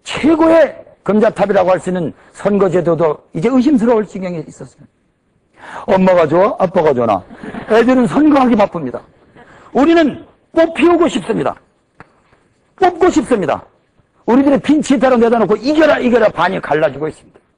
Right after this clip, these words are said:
정신분열이 그냥 오는 게 아닙니다. 공자님 말씀에 부부가 불화하면 자식이 외롭다 그랬습니다. 천구백구십 년도 충청북도 중원군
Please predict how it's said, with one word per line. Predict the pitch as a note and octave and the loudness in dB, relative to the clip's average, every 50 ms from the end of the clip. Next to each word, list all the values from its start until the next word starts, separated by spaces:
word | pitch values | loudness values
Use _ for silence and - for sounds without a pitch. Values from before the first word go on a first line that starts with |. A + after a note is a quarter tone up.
| _ _ _ _ _ _ _ _ _ _ _ _ _ - | _ _ _ _ _ _ _ _ _ _ _ _ _ -6
정신분열이 | - C3+ C#3+ D3 C3+ D#3 D3 C#3+ A2+ C#3+ C#3 C3 B2+ B2+ A#2+ F#2+ - - - | -4 -2 -2 0 -2 -2 -2 -4 -4 -2 -2 -2 0 -2 -2 -4 -6 -10 -12
그냥 | - - C3+ D#3+ F3 E3+ E3+ F3+ - | -8 -6 -4 -2 -2 -2 -4 -6 -6
오는 | D3 C3+ B2+ B2 B2+ | -4 -4 -4 -4 -4
게 | D3 C#3 - _ - | -8 -10 -10 _ -16
아닙니다. | - G2+ F2+ F2+ F2 F2+ F2 - _ _ _ _ _ _ _ _ _ - _ _ _ _ _ _ _ _ _ _ _ - _ _ _ _ _ _ _ _ _ _ - - - - - | -14 -12 -12 -12 -12 -16 -20 -20 _ _ _ _ _ _ _ _ _ -20 _ _ _ _ _ _ _ _ _ _ _ -20 _ _ _ _ _ _ _ _ _ _ -20 -20 -20 -12 -4
공자님 | - E3+ G3 F#3+ A3+ A3+ A#3 A3+ | -2 0 0 2 2 2 2 2
말씀에 | A3+ G#3 - - A3 G#3 G#3 F3 D3 - _ _ _ _ _ _ _ _ _ _ _ _ _ _ _ _ _ _ _ _ _ _ - | 2 0 0 0 0 0 0 -2 -4 -6 _ _ _ _ _ _ _ _ _ _ _ _ _ _ _ _ _ _ _ _ _ _ -6
부부가 | - F3 G#3 A#3+ C4 B3+ C#4 C4+ | -2 0 0 2 2 4 2 2
불화하면 | G3+ B3 C4 A#3+ A3+ B3 B3+ B3 A#3+ A3+ G3 | 2 2 2 4 4 2 2 2 0 0 -2
자식이 | - - F#3+ F3+ - G3 G3+ - | -2 -2 -4 -2 -2 -6 -4 -2
외롭다 | - D#3+ D3+ D3 - - C3 A#2 G#2+ G2+ G2 F#2 F2 - - | 0 0 0 0 -2 -2 -4 -2 -2 -4 -8 -10 -12 -12 -10
그랬습니다. | - C3 B2 - - - - _ _ _ _ _ _ _ _ _ _ _ _ _ _ _ _ _ _ _ _ _ _ _ _ _ _ _ _ _ _ _ - - - - | -6 -6 -6 -6 -8 -20 -20 _ _ _ _ _ _ _ _ _ _ _ _ _ _ _ _ _ _ _ _ _ _ _ _ _ _ _ _ _ _ _ -20 -20 -20 -10
천구백구십 | - - G3 G3+ F#3+ F#3+ F#3+ E3 - F3+ F3 E3 F#3 | -6 -4 -2 0 0 0 0 -2 -2 -4 -4 -2 -2
년도 | F#3 F3+ F3+ E3+ E3 F#3 F#3+ F3+ C#3 - - _ _ _ _ _ _ _ _ _ _ - | -2 0 0 0 2 2 2 2 0 -2 -6 _ _ _ _ _ _ _ _ _ _ -10
충청북도 | - - B3+ C#4 B3+ - C#4 D4+ D4 C#4 C#4 G#3 - - D4 C#4 C4+ C4 | -2 0 2 2 2 2 2 2 4 2 2 0 0 2 2 4 2 2
중원군 | - - G#3+ A3+ A#3+ A#3 G#3+ G#3 A3 G#3 | 0 -2 -2 0 0 2 2 0 0 -2